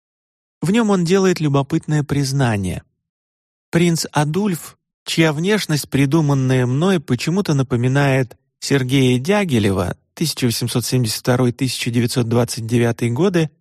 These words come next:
остаётся одним из моих любимых персонажей в частном музее набитых ватой человеческих фигур,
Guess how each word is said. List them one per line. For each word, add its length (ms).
остаётся 560
одним 420
из 120
моих 400
любимых 580
персонажей 880
в 180
частном 480
музее 640
набитых 600
ватой 380
человеческих 840
фигур, 600